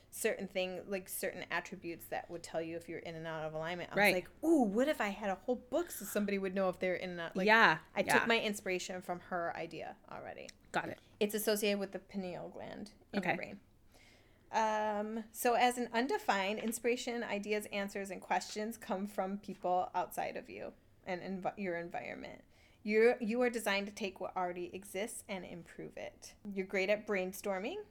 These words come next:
Speaker 1: and reflecting and amplifying the ideas, dreams, and goals of people around you. And you're designed to be open-minded. So you're not fixed in your ideas.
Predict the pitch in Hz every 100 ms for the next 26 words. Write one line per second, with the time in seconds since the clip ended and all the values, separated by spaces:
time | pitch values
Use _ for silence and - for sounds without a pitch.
0 | - - 196 196 196 - 190 190 202 185
1 | 180 - 190 196 190 - 185 175 175 180
2 | 180 - 190 190 175 180 175 185 190 175
3 | 165 185 - 175 175 - - - 220 339
4 | 330 - - - 196 185 190 185 202 202
5 | 262 240 214 202 196 190 190 190 190 190
6 | - - - - _ - 202 190 196 -
7 | - - 214 - - 196 180 - - -
8 | 104